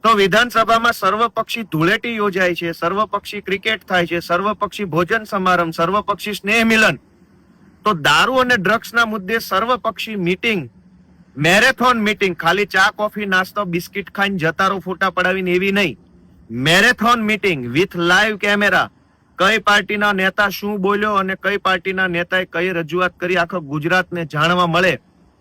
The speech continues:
એવી મીટિંગનું આયોજન હર્ષ સંઘવીની નેતૃત્વમાં, ગૃહમંત્રીના નેતૃત્વમાં કરવામાં આવે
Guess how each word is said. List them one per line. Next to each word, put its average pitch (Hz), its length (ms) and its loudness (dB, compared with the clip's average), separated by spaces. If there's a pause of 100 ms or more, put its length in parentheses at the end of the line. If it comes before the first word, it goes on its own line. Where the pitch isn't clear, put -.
(300)
એવી 262 320 2
મીટિંગનું 196 520 0
આયોજન 180 500 2
હર્ષ 175 300 0
સંઘવીની 185 440 -2
નેતૃત્વમાં, 170 760 -4
ગૃહમંત્રીના 165 680 -4
નેતૃત્વમાં 156 680 -6
કરવામાં 151 500 0
આવે 165 280 2